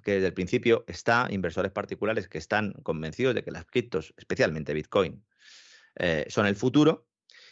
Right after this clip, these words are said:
y que, eh, bueno, pues han comprado y que las guardan, las mantienen, los holders, ¿no? Hold de mantener, lo mantienen y, pues, no realizan grandes operaciones. Pero los fondos institucionales no están haciendo esto. Importante también, que nunca lo digo y siempre me tiran de las orejas con razón.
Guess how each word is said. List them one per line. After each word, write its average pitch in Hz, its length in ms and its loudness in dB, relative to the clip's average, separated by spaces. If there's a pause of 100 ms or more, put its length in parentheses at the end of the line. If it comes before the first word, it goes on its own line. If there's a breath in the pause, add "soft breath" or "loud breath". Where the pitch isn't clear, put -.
y 131 120 -2
que, 156 320 2
eh, 80 140 -6
bueno, 104 200 -2
pues - 180 -6
han 80 200 -4
comprado 135 600 2
y 107 140 -8
que 90 480 -2 (200)
las 110 200 2
guardan, 110 520 4
las 104 180 0
mantienen, 107 580 -2
los 107 220 2
holders, 92 560 0
¿no? 143 140 0 (180)
Hold 135 260 4
de 127 120 -2
mantener, 113 560 0
lo 104 120 0
mantienen 127 580 0 (140)
y, 110 300 -4 (120)
pues, 76 300 -6
no 98 140 4
realizan 101 420 0
grandes 95 280 0
operaciones. 82 460 -2
Pero 95 180 2
los 85 100 0
fondos 120 220 2
institucionales 123 560 0 (360 soft breath)
no 107 140 2
están 104 240 0
haciendo 82 320 -6
esto. - 240 -20 (140)
Importante 117 560 4
también, 135 320 0
que 123 100 0
nunca 123 240 0
lo 107 100 2
digo 123 200 -2
y 120 40 -4
siempre 110 280 -4
me 101 80 0
tiran 101 200 -2
de 98 80 -2
las 92 120 0
orejas 104 280 2
con 92 200 -4
razón. 76 320 -4